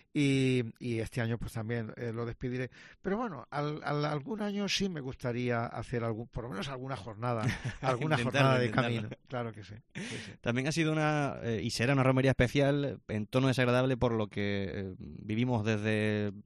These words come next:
Speaker 2: precisamente en Semana Santa con ese tono de burla desde la, eh, Comunidad Autónoma de Cataluña de, eh, bueno, pues sí, de burla, ¿no? Al fin y al cabo hacia la imagen de, de la Virgen de Rocío que tantos devotos cuenta y que aseguró en una carta, eh, con un comunicado que al fin y al cabo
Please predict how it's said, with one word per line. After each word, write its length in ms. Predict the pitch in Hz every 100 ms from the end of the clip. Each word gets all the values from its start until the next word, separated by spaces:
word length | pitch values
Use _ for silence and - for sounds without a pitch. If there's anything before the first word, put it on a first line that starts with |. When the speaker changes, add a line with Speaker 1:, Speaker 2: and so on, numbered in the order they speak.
| _
Speaker 2:
precisamente 520 | - 113 110 113 107
en 40 | 104
Semana 260 | 107 107
Santa 260 | 104 110 104
con 140 | 101
ese 180 | 104 110
tono 240 | 101 110 107
de 60 |
burla 340 | 107 107 104 - - - - -
desde 380 | 107 104 101
la, 500 | 101 101 98 98 95 90
eh, 500 | - - - - -
Comunidad 320 | - 104 110
Autónoma 300 | 107 110 104
de 60 | 101
Cataluña 480 | 101 104 107 104 101 - - _ -
de, 500 | 107 107 104 107 104 98 78 50 50 50
eh, 120 | 50
bueno, 600 | 80 73 - 71 127 95 -
pues 140 | - 104
sí, 80 |
de 80 | 107
burla, 340 | 110 113 92 98
¿no? 160 | 117
Al 60 | 104
fin 140 | -
y 40 | 107
al 80 |
cabo 160 | 107 107
hacia 180 | 104 104
la 60 |
imagen 260 | 101 104 104
de, 180 | 104 95
de 120 | 101
la 60 | 98
Virgen 120 | 104
de 60 |
Rocío 260 | 104 101 110
que 140 | 113
tantos 260 | 104 104 104
devotos 260 | 101 104 98
cuenta 380 | 113 110 127 - - - -
y 80 | -
que 180 | 117 123
aseguró 520 | 120 127 120 123 135 -
en 160 | 139 143
una 160 | 143
carta, 480 | 139 127 - 143 127 -
eh, 460 | 117 110 104 101 104
con 160 | - 123
un 40 |
comunicado 560 | 123 123 123 120 127 113
que 60 | 104
al 60 |
fin 140 | 101 120
y 20 |
al 60 |
cabo 280 | 113 117 113